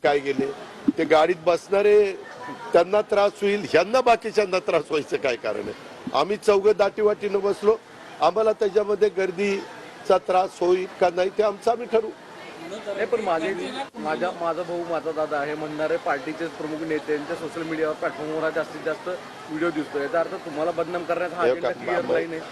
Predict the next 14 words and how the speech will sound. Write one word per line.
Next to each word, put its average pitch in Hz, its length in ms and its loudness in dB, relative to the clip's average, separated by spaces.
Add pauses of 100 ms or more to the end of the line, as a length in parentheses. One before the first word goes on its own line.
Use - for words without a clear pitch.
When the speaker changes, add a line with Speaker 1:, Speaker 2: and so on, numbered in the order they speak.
(140)
Speaker 1:
खरं 117 140 0
सांगू 120 240 -2 (120)
का, 113 100 2
सा-, - 460 -6
सागर, 101 280 0 (1080)
आमच्या 151 520 4
काही 147 600 -2 (1300)
आप्ते-, - 680 -4
जवळच्यांनीच 170 840 4
फार - 420 0 (100)
ते 170 60 0
मनावर 151 420 2
घेतलेलं 127 480 0
आहे 156 80 0